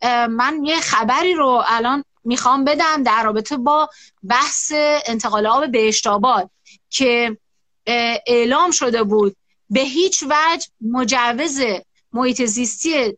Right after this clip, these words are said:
انتقال آب بهشت آباد انجام نخواهد شد، ولی متاسفانه ظاهراً در تاریخ چهارده اه، تیر ماه،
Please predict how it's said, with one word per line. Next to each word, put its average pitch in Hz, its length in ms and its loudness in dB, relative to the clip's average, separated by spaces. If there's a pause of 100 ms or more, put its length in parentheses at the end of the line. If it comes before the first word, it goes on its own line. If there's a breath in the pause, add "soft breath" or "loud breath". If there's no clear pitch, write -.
انتقال 226 640 -2
آب 233 240 0
بهشت 226 300 0
آباد 220 460 -2
انجام 220 600 0
نخواهد 339 440 0
شد، 330 280 -2 (320 soft breath)
ولی 247 160 -2
متاسفانه 226 880 -2 (100)
ظاهراً 214 720 0
در 220 180 2
تاریخ 220 340 -4
چهارده 214 840 -2 (460 soft breath)
اه، 226 420 0
تیر 233 380 0
ماه، 320 380 2